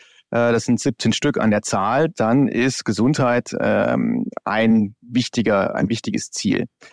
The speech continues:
Wenn ich Produkte produziere, die, ähm, eine höhere Gesundheit für andere Menschen erzielen können,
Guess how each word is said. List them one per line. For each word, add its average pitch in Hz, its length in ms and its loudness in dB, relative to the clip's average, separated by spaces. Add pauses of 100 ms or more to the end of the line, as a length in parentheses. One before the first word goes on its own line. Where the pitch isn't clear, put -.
(500)
Wenn 143 280 0
ich - 460 0 (420)
Produkte 156 680 0 (540)
produziere, 165 760 0
die, 147 460 2 (220)
ähm, 123 640 2 (220)
eine 113 220 2
höhere 131 260 2
Gesundheit 120 520 0
für 113 480 0
andere 120 340 2
Menschen 117 520 2 (100)
erzielen 147 380 0
können, 135 380 2